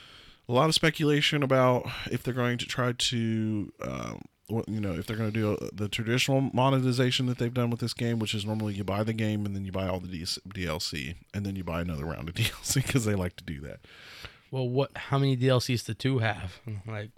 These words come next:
Speaker 2: that was a
Speaker 1: <sighs>
Speaker 2: lot.
Speaker 1: It was a ton. In fact, I bought, uh, they
Speaker 2: You
Speaker 1: were on
Speaker 2: got all of 'em.
Speaker 1: they were on sale. Th-, there was a couple on sale this week that I didn't have.
Speaker 2: Seriously?
Speaker 1: Yeah. It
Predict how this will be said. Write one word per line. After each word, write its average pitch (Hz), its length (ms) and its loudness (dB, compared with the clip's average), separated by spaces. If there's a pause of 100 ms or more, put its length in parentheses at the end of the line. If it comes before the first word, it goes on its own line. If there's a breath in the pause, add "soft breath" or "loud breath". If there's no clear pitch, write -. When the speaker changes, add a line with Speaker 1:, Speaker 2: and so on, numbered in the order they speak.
(360 soft breath)
Speaker 2:
that 131 200 6
was 117 100 0
a 110 60 0
Speaker 1:
<sighs> 98 180 -6
Speaker 2:
lot. 107 400 4 (160)
Speaker 1:
It 90 80 -8
was 95 140 -2
a 90 60 -4
ton. - 420 -2
In - 80 0
fact, 147 180 6
I 135 140 4
bought, 98 480 2
uh, 92 80 -2 (420 loud breath)
they 127 80 0
Speaker 2:
You 135 40 4
Speaker 1:
were 143 80 6
on 143 80 8
Speaker 2:
got 123 180 8
all 117 200 4
of 101 120 -6
'em. 101 200 -4
Speaker 1:
they 123 120 6
were 143 160 4
on 120 160 4
sale. 117 320 2
Th-, 117 120 0
there 113 120 0
was 117 80 0
a 107 40 -6
couple 135 280 0
on 107 160 0
sale 113 260 2
this 107 220 -2
week 98 140 -6
that 98 100 -4
I 95 80 -2
didn't 92 240 -4
have. 90 400 -4 (300)
Speaker 2:
Seriously? 302 600 0
Speaker 1:
Yeah. 101 400 2
It 98 40 -4